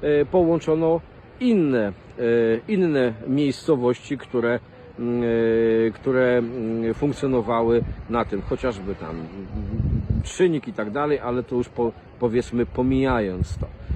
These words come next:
E, linia, która, e, kołobrzeska linia, e, k-, kolei wąskotorowej połączyła się w tysiąc osiemset dziewięćdziesiątym dziewiątym roku z Gryficką.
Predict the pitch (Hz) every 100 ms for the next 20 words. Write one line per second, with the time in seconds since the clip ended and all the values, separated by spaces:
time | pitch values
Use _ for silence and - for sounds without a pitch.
0 | - - - 117 107 104 104 104 104 104
1 | 104 101 101 101 101 98 - - - -
2 | 123 233 240 175 123 117 127 127 - -
3 | 156 151 143 139 135 135 120 - - -
4 | - - - - - 107 139 135 123 202
5 | - 147 135 139 127 127 123 113 - -
6 | - - 135 151 139 139 156 147 - 127
7 | 139 147 131 123 127 147 135 127 139 -
8 | 147 - 135 123 - 135 135 - - -
9 | - 101 147 151 143 135 - 190 175 139
10 | 123 135 151 156 147 131 139 - 143 117
11 | 127 170 165 196 - - 95